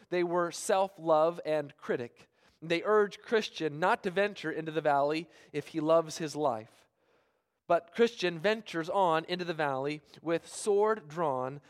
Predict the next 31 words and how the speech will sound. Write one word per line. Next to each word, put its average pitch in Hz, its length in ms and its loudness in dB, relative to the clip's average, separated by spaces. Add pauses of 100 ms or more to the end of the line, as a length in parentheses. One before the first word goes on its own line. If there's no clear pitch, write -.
not 165 320 0
knowing 160 600 -4 (760)
that, 170 200 4 (1800)
not 170 160 -2
knowing 170 240 0
what 156 160 0
lays 156 380 2 (420)
ahead 160 240 -4
of 123 120 -6
him. 110 180 -12 (1120)
But 156 160 -2
this 202 160 4
he 180 80 -4
does 202 280 2
know, 151 200 2
is 151 140 0
that 160 180 2
it's 175 140 -6
the 165 140 -4
only 190 280 0
path 156 460 2
to 165 140 -4
the 151 100 -6
celestial 156 680 -2
city. 131 380 -8 (1900)
And 185 100 -4
here 302 280 0
is 185 120 -6
what 208 140 2
it 165 100 -4
says 190 300 0